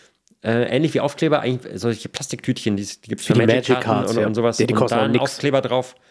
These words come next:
Speaker 1: mit Adressinformation und da stecke ich die, uh, ups, sorry.
Speaker 2: Hoppala, schlag
Speaker 1: Hm,
Speaker 2: das
Speaker 1: das war
Speaker 2: Mikro
Speaker 1: das Mikro.
Speaker 2: nicht.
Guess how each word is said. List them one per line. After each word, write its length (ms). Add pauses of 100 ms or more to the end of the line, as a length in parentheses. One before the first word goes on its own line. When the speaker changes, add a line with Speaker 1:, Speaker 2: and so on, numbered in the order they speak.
(240)
Speaker 1:
mit 160
Adressinformation 840
und 140
da 100
stecke 240
ich 80
die, 200 (140)
uh, 180
ups, 180
sorry. 200
Speaker 2:
Hoppala, 300 (100)
schlag 160
Speaker 1:
Hm, 60
Speaker 2:
das 120
Speaker 1:
das 140
war 80
Speaker 2:
Mikro 140 (280)
Speaker 1:
das 100
Mikro. 160 (160)
Speaker 2:
nicht. 60